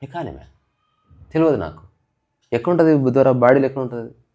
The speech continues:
"అది అవయవం కాదురా, ఆర్థిక స్థితి గురించి.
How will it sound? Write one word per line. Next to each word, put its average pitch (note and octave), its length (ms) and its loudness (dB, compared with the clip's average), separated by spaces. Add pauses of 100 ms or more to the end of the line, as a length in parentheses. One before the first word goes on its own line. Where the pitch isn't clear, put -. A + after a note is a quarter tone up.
(360)
"అది A2+ 100 2
అవయవం B2+ 400 6
కాదురా, A#2+ 560 4 (480)
ఆర్థిక A#2 320 4
స్థితి C3 240 -2
గురించి. G#2 460 -4